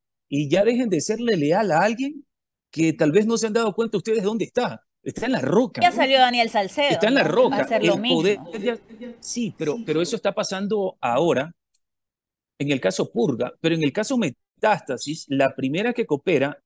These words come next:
Speaker 1: es Mayra. Y posterior a la cooperación de Mayra es que algunos procesados deciden hacer exactamente lo mismo.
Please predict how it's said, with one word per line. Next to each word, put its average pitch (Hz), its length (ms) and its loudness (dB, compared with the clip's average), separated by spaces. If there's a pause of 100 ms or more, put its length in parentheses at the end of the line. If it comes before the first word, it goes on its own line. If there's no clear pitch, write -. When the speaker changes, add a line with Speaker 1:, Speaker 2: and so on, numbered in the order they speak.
Speaker 1:
es 180 240 -2
Mayra. 139 480 -2 (720)
Y - 140 -2
posterior 165 560 2
a 254 60 4
la 262 80 4
cooperación 220 440 -2
de 220 80 -4
Mayra 180 360 -4
es 170 120 -6
que 233 120 -2
algunos 190 640 0
procesados 147 720 -4 (340)
deciden 175 400 -2
hacer 208 220 -4
exactamente 202 520 -6
lo 123 120 -2
mismo. 196 360 -8